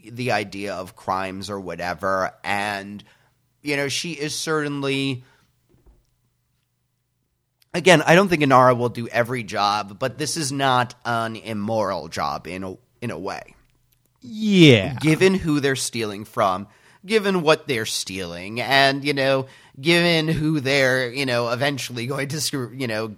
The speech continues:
Speaker 1: leave holding the bag, I, I think Inara is morally okay with this, which, you know, does,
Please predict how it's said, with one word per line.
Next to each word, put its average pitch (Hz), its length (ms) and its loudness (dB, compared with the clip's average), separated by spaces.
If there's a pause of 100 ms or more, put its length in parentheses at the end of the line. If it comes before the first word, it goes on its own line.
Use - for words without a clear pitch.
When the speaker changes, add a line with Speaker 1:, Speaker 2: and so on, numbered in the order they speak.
(120)
Speaker 1:
leave 135 260 -4
holding 123 380 -4
the 104 60 -10
bag, 120 720 2 (720)
I, 151 220 2
I 165 120 6
think 185 220 -4
Inara 165 360 8
is 131 160 -2
morally 135 480 2
okay 107 340 -8
with 101 240 -10
this, 92 260 -10
which, 156 380 -6
you 175 100 -4
know, 180 120 0
does, 185 400 0